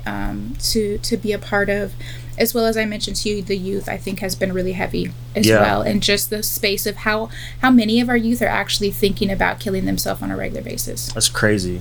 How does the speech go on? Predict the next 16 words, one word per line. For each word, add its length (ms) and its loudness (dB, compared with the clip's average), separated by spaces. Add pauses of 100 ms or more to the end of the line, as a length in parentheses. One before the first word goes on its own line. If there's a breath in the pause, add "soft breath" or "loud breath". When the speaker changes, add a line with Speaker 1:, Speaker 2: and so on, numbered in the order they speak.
(120)
Speaker 2:
It's 160 2
crazy. 380 6
Speaker 1:
Mm-hmm. 100 6
Speaker 2:
I 40 0
mean, 340 6 (840 loud breath)
you 140 6
know, 140 8
when 120 6
you 120 6
start 260 4
talking 240 2
about 260 4
men 340 6
and 200 2
mental 300 4
health, 640 2